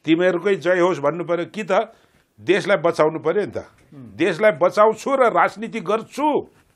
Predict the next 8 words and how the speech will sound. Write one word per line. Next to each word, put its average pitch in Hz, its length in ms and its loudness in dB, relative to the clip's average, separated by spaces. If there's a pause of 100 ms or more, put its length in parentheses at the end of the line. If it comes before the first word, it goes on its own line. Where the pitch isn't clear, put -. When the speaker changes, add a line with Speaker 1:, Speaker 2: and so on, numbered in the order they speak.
(420)
Speaker 1:
जनताको 226 640 2
पक्षमा, 233 500 -2
देशको 220 440 -4
पक्षमा 214 500 -6
छु 196 180 -8
भनेपछि 170 440 -8
आफ्नो 185 340 -4
पार्टीको 190 640 -4